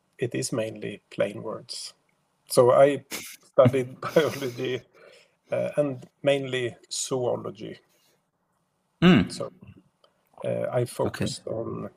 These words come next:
Speaker 1: mammals, um, and fish, actually. I was
Speaker 2: Hmm.
Speaker 1: very interested in fish.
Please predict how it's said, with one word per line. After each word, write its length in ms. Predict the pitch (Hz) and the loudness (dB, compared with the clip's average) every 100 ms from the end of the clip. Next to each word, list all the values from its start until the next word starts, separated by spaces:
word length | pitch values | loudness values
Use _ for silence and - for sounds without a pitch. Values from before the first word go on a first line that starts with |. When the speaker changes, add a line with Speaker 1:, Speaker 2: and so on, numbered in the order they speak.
| _ _ _ _ - | _ _ _ _ -4
Speaker 1:
mammals, 840 | 117 120 117 110 104 - - - _ _ - _ _ _ _ _ _ _ _ 110 | 0 0 0 -4 -6 -10 -12 -14 _ _ -20 _ _ _ _ _ _ _ _ -4
um, 680 | 107 110 110 104 - - _ _ _ _ _ _ _ _ _ - | -2 -4 -8 -10 -14 -16 _ _ _ _ _ _ _ _ _ -4
and 220 | 131 120 | -2 -2
fish, 480 | - 127 - - - - | -4 -4 -4 -8 -10 -10
actually. 460 | - - 127 117 _ _ _ _ _ _ - | -10 -12 -14 -16 _ _ _ _ _ _ -2
I 60 | 123 | 0
was 200 | 123 123 | 0 4
Speaker 2:
Hmm. 140 | 214 | 6
Speaker 1:
very 280 | 139 131 127 | 6 4 0
interested 460 | 113 - 113 120 117 | -6 -4 -4 -4 -8
in 280 | 110 - - _ | -10 -12 -16 _
fish. 500 | - 123 113 - - | -14 -12 -10 -12 -16